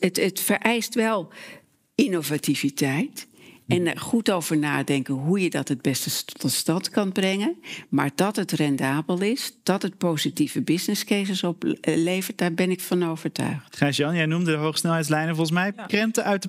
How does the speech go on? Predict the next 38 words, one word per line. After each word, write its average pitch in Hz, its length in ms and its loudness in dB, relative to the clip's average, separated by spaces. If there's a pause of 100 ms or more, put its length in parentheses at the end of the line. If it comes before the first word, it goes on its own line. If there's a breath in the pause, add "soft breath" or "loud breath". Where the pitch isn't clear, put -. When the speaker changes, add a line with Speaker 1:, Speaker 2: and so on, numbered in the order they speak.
Speaker 2:
pap. - 320 0 (380 loud breath)
Speaker 3:
Ja, 254 280 2
want 190 140 0
ik, 226 320 0
op 214 140 0
zich, 285 200 0
ik, 220 220 0
hier 226 160 0
ben 226 140 0
ik 190 100 -2
het 190 120 -4
inderdaad 196 280 0
helemaal 190 240 0
mee 156 140 0
eens. 226 280 -4
Hogesnelheidslijnen 202 1120 0
zijn 185 160 0
over 156 280 0
het 160 100 -4
algemeen 175 640 0 (260)
best 262 280 0
prima 196 300 0
gevuld 185 440 -2
en 202 80 0
goed 175 220 -2
rendabel. 151 560 0 (360 loud breath)
Dus 180 160 2
de 160 140 -4
trein 214 320 0
als 180 160 -2
alternatief 175 600 0
voor 156 160 -2
het 147 120 -4
vliegtuig, - 800 -2
laten 180 300 0
we 151 60 2
inderdaad 139 460 0
zien, 196 420 0